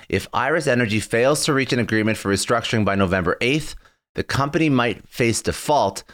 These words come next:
and have to close out all their assets. Yasir, a San Francisco-based Algerian super app offering on-demand services and financial services,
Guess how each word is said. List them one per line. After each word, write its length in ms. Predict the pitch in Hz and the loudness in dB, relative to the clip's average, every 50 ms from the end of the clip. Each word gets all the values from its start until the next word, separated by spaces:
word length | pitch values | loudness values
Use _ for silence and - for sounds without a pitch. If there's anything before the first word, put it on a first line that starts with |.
| _ _ - | _ _ -6
and 140 | - 87 76 | -4 -4 -4
have 380 | - - - 123 139 147 147 - | -2 -2 -2 -2 -2 -2 -4 -4
to 80 | - - | -6 -4
close 360 | - - 107 101 98 95 98 | -2 0 2 2 4 4 2
out 300 | 92 90 90 90 - - _ _ _ _ _ - | 2 2 2 0 -2 -4 _ _ _ _ _ -6
all 220 | - 85 92 104 92 | -2 0 2 2 2
their 120 | 98 92 | 2 2
assets. 640 | 90 90 90 87 - - - - - - - - - - - - - - - - - - _ - - | 2 2 0 -2 -2 -2 -4 -4 -6 -8 -12 -12 -12 -14 -16 -12 -10 -10 -10 -10 -12 -18 _ -6 -2
Yasir, 600 | 98 92 - - 156 160 147 120 85 71 - - - | 0 0 0 2 2 2 2 2 2 0 -2 -4 -4
a 80 | 98 | -4
San 440 | - - - - 127 131 139 151 160 | -2 -2 0 0 0 2 2 0 0
Francisco-based 960 | - 180 160 147 - 139 123 120 - - 127 113 90 110 107 104 104 - - - | 0 -2 -2 0 0 0 0 0 0 0 0 0 2 2 2 2 0 -2 -4 -6
Algerian 800 | - 101 104 98 92 82 98 117 123 131 131 135 135 131 131 123 _ _ | -2 -2 0 0 -2 0 0 2 2 2 2 2 0 0 -2 -4 _ _
super 540 | - - - - - 147 165 160 - 151 123 | -10 -8 -6 -2 0 0 0 2 2 0 0
app 320 | 73 85 73 62 - - - - - - _ - | 0 0 -2 -4 -6 -10 -14 -20 -20 -20 _ -4
offering 420 | - 101 110 - - 110 110 110 | -2 -2 0 0 -2 -2 -2 -2
on-demand 680 | - - 107 117 131 143 143 131 131 127 123 120 120 | 0 0 0 2 2 0 0 0 0 0 0 0 0
services 560 | - - 135 120 120 110 117 - - 113 104 101 | 0 0 0 0 0 0 0 0 2 0 2 2
and 120 | 107 101 | 0 -2
financial 540 | - 107 98 98 110 131 175 196 196 185 123 | 0 0 0 2 2 2 2 0 0 0 -2
services, 600 | - - 107 98 90 87 - - 95 92 90 | 0 0 0 0 0 0 0 0 0 -2 -2